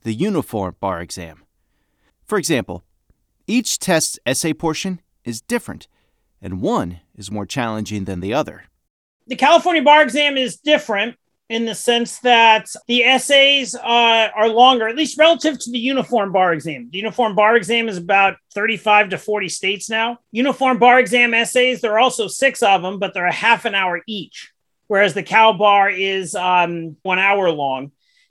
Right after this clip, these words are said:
Speaker 2: Cal bar essays are much more, uh, are much more challenging because the issues are harder to spot.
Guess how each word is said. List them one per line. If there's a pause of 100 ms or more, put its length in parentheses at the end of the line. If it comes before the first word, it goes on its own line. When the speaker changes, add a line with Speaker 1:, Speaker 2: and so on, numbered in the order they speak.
(100)
Speaker 2:
Cal
bar
essays
are
much
more,
uh,
are
much
more
challenging
because (300)
the
issues
are
harder
to
spot.